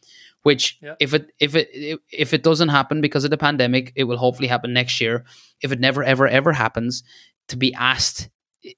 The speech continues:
Speaker 1: is what it's all about, you know. So for them guys to ask me was amazing. Um, but the plan is, if I can't get to the States this year, is maybe to chase on the west,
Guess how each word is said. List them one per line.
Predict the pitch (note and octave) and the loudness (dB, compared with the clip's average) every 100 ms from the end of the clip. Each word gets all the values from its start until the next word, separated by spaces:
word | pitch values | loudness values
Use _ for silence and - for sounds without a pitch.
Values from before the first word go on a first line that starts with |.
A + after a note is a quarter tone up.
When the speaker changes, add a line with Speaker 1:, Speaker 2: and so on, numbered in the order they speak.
| _ | _
Speaker 1:
is | D3 - | -4 0
what | B2+ | 0
it's | A#2+ B2 | 2 2
all | A#2 | 2
about, | A2 A2+ G#2 | 2 0 -2
you | A#2 | -4
know. | A#2 A2 | -4 -4
So | G#2+ | -6
for | B2 | -2
them | B2 C3 | 0 2
guys | B2+ A#2+ A2 | 2 0 0
to | G#2+ | -2
ask | A#2 A#2 - | 0 0 -2
me | A#2 A2 | -4 -4
was | A2+ | -6
amazing. | A2 A2+ A#2 A2+ A2+ G#2+ - - _ - | -6 0 0 0 -4 -10 -20 -20 _ -2
Um, | A#2 A2+ | 0 2
but | A2+ B2 | 0 0
the | A#2+ | 0
plan | E3 E3 D3+ | 4 4 4
is, | C3+ A#2+ - | 2 2 -2
if | A#2 | -6
I | A#2 | -2
can't | C3 A#2+ | 0 0
get | A#2 G#2+ | 0 -4
to | |
the | G#2+ | -6
States | - A#2 A2+ | -2 -2 -2
this | - - | -4 -4
year, | A2+ | -2
is | A2+ | -2
maybe | A#2 A#2 | -2 -2
to | A2+ G#2+ | -4 -2
chase | B2 A#2 A2+ - | 2 2 2 -2
on | C3 A#2 A2+ | 0 0 0
the | A2+ A2 A2 - | -2 -2 -4 -2
west, | B2 A#2+ - - | 0 2 0 -4